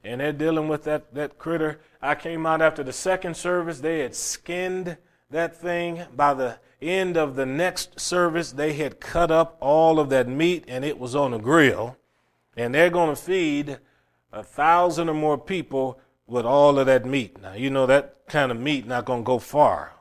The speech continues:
with a thousand people. So all of us ended up with a little piece of meat about maybe that round and about maybe that thick. But oh, it was delicious, folks. It really was delicious.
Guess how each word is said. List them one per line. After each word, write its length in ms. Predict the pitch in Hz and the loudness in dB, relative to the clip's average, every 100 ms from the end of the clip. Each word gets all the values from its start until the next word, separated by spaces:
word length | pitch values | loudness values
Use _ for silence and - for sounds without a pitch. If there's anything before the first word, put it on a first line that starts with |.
| - | -10
with 160 | 123 | -6
a 80 | 113 | -6
thousand 500 | - 123 123 107 107 | 0 2 2 0 -8
people. 400 | 135 120 - - _ _ _ | -10 -10 -12 -20 _ _ _
So 220 | 101 95 | -16 -2
all 280 | 139 170 175 | 4 6 6
of 100 | 156 | 2
us 180 | 147 156 | 0 -2
ended 280 | 151 139 151 | -4 0 0
up 160 | 127 | 0
with 160 | 131 117 | -2 0
a 20 | |
little 160 | 147 147 | 0 -2
piece 300 | - - 120 | -6 -8 -8
of 80 | |
meat 180 | 131 139 | -4 -4
about 300 | 123 127 123 | 0 0 0
maybe 420 | 127 139 120 113 104 _ _ _ _ _ _ - 110 | 0 -2 -2 -6 -10 _ _ _ _ _ _ -20 -2
that 240 | 131 135 127 | 0 0 2
round 440 | 135 131 127 123 - _ - | 2 2 0 -4 -12 _ -16
and 80 | 117 | -2
about 240 | 127 113 | -2 -2
maybe 480 | 131 131 123 120 - _ _ | -4 -4 -6 -8 -12 _ _
that 300 | 120 117 - | -6 -6 -6
thick. 300 | 123 101 _ | -12 -12 _
But 120 | - | -4
oh, 260 | 139 143 123 | 0 2 0
it 60 | |
was 120 | 110 90 | -4 -10
delicious, 560 | 104 104 101 - - | -12 -12 -12 -16 -20
folks. 320 | _ 85 _ | _ -20 _
It 140 | 104 90 | -20 -12
really 240 | 113 113 | -8 -6
was 180 | 110 107 | -8 -12
delicious. 480 | 101 101 101 - | -14 -16 -18 -20